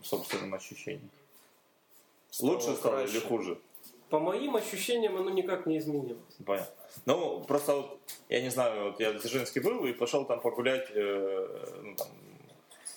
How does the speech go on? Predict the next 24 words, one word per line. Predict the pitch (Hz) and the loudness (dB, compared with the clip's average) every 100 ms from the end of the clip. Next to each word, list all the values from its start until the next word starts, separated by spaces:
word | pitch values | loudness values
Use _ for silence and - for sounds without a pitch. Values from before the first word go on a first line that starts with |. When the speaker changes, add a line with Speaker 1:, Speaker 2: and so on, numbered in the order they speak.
| - | -14
Speaker 1:
э, | - - - 69 - - 107 | -12 -8 -8 -10 -10 -12 -2
туда | 117 104 | 2 2
ближе | 95 101 95 | 0 -4 -2
там | - 95 | -4 -4
к | |
шахте, | - 190 240 214 - 117 | 0 0 0 -2 -2 -2
и | 107 113 107 101 | 0 0 2 2
там | 101 - 101 | 2 -2 0
посадка | 107 - 196 214 - | 0 2 2 0 0
есть, | 127 113 107 113 | 0 0 0 0
и | 147 | 2
я | 131 120 | 2 2
там | 117 - | 0 0
ходил, | - 156 - | 0 2 0
там | 107 104 - - - - - | -2 -4 -12 -20 -20 -20 -20
птицы | - 156 208 185 151 | -6 -2 0 0 0
такие, | 139 131 127 113 | 0 0 0 2
там | 117 107 | 2 0
этот | 107 107 123 | 0 0 0
ручей, | 123 - 143 151 117 | -2 0 0 2 0
и | |
мне | 120 | -2
показалось, | 123 120 123 123 117 | -2 0 2 2 0
что | 120 107 | 2 0